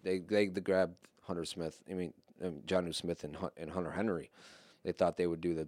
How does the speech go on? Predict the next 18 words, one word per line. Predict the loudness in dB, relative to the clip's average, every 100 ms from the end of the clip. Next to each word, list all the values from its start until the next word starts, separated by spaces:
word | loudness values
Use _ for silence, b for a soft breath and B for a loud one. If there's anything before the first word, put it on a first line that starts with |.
| -4
twelve | -2 -2
personnel | 0 -2 -2 -2 -2 -2
and | -4 -8 -6
go. | -4 -4
That | -6
didn't | -6 -6 -6
work | -4 0
out. | 2 0
So, | 0 0
but | 2 0 2
that | 0 0 -12 b b 0
Jonnu | 4 4
Smith | 6 4 6
caught | 6 6
six | 2 2
catches | 2 2 2 0
for | 4
what, | 8 6